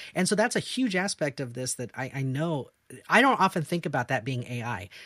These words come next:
I think about that being corporate manipulation, but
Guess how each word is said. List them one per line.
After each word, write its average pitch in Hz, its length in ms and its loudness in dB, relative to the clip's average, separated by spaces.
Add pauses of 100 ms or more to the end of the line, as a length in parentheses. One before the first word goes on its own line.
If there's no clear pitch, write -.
(120)
I 147 100 0
think 151 160 0
about 127 220 -2
that 127 200 -4
being 117 280 -8 (420)
corporate 170 300 2
manipulation, 131 800 -4
but 135 240 0